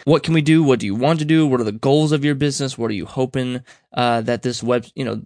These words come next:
the website is just one piece of your entire marketing strategy, your entire business strategy. So how does that fit in? What do you want that to do?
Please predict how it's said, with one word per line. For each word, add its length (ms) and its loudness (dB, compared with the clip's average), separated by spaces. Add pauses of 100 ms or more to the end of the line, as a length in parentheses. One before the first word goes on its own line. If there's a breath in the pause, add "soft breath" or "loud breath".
(100)
the 140 -4
website 480 -2
is 180 -2
just 280 -4
one 460 -2
piece 440 -2
of 120 -2
your 120 4
entire 480 -2
marketing 500 -2
strategy, 460 0
your 140 -2
entire 360 -2
business 420 0
strategy. 480 -4
So 300 -4 (400 loud breath)
how 160 0
does 140 0
that 160 0
fit 220 -2
in? 220 0
What 180 -2
do 60 -6
you 100 -2
want 260 -4
that 140 -4
to 100 -8
do? 380 -2